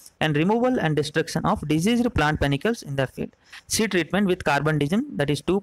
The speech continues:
point zero gram seeds with carbendazim treat करें तो भी ये कम हो जाती है। Remove of alternative host जैसे कि Echinoclova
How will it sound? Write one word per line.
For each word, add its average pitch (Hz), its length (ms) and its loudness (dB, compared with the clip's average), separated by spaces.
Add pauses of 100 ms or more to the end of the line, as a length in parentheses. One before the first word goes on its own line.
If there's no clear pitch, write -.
(100)
point 208 280 2
zero 151 240 2
gram 190 200 2 (140)
seeds 165 340 -2
with 160 140 -2
carbendazim 143 640 0
treat - 440 -4
करें 226 320 0 (180)
तो 151 120 2
भी 156 180 2
ये 285 140 2 (440)
कम 170 140 2
हो 147 140 2
जाती 139 260 -2
है। 156 160 -8 (300)
Remove 220 300 4
of 247 100 2 (160)
alternative 180 480 0
host 139 200 0
जैसे 156 240 0
कि 233 260 0
Echinoclova 160 600 0